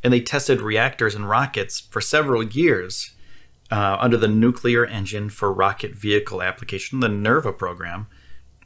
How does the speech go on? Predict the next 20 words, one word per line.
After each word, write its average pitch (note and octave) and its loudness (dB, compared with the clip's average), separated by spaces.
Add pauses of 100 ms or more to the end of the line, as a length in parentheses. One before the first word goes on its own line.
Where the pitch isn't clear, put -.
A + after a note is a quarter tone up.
(140)
But B2 0
then B2+ 4
they C#3 2
got B2+ 2
hit G#2 -4
by G#2 2
budget G#2 -2
cuts. - -12 (580)
And F2+ -10
the F#2+ -6
work G#2+ 0
stopped G#2 2
in F#2 -4
nineteen A2+ 0
seventy-two, A2+ 0 (600)
but G#2 4
nasa's B2 -2
also G#2+ 2 (200)
looking G2+ -4
into F#2 -6